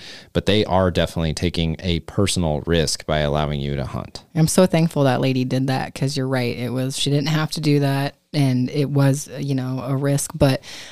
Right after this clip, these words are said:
Speaker 2: I think, you know, just having learned a lot of the hunting, uh, basics with a rifle from somebody who's just, you know, so into safety and importance of ethics too, which was so important for me. It helped a lot.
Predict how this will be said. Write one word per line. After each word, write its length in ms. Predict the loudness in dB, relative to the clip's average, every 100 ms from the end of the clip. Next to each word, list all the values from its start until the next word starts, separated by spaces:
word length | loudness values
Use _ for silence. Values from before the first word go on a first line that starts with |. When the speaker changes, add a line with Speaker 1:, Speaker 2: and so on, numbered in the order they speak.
| -6
Speaker 2:
I 160 | 2 2
think, 340 | 4 2 2
you 80 | 2
know, 160 | 2 2
just 280 | 0 -6
having 320 | -2 2 2 4
learned 200 | 4 4
a 20 |
lot 180 | 4 2
of 80 | 2
the 80 |
hunting, 640 | 0 0 0 2 2 0 -2
uh, 540 | -2 -2 -2 -4 -4
basics 420 | 0 0 0 -2 0
with 240 | 0 2
a 40 | 0
rifle 480 | 2 2 2 2
from 320 | 2 0 2 2
somebody 320 | 2 2 2
who's 140 | 0
just, 240 | -2 -4 -6 -12
you 160 | -4 -2
know, 160 | -2 -6 -8
so 520 | -6 0 4 4 4
into 320 | 2 0 0
safety 440 | -2 -2 -2 -4
and 80 | -2
importance 600 | -2 -4 -4 -4 -2 -4
of 80 | -4
ethics 480 | -6 -4 -4 -4 -4
too, 200 | -2 0
which 220 | -2 -4
was 160 | -4 -4
so 240 | 0 0
important 480 | 0 -2 -4 -2 -2
for 140 | -2
me. 340 | 0 0 -2 -4 -10 -18 -8
It 140 | -2
helped 320 | 0 0 0 0
a 60 |
lot. 280 | 0 0 -2